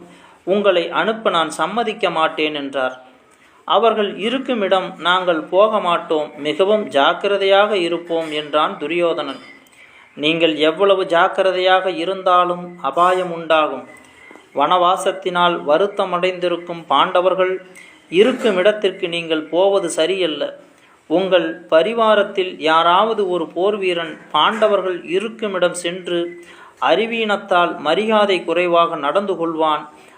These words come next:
அதனின்று பெரும் கலகம் நேரிடும். வேறு யாராவது உங்களுக்காக போய் பசுக்களை எண்ணும் காரியத்தை முடித்துவிட்டு வரலாம் என்றான் அரசன். சகுனி சொன்னான், "அரசே,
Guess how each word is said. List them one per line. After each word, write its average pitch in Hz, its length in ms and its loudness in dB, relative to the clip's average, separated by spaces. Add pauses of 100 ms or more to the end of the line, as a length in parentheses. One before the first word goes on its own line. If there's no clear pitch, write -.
(140)
அதனின்று 190 640 0
பெரும் 202 340 -2
கலகம் 190 500 0
நேரிடும். 170 560 -4 (440)
வேறு 196 320 4
யாராவது 190 640 2
உங்களுக்காக 190 720 0
போய் 180 340 2
பசுக்களை 170 800 0 (300)
எண்ணும் 202 460 -2
காரியத்தை 196 720 0
முடித்துவிட்டு 180 680 -4
வரலாம் 156 460 2
என்றான் 147 460 -2
அரசன். 139 560 -2 (1120)
சகுனி 214 300 2
சொன்னான், 160 540 -2 (120)
"அரசே, 180 720 0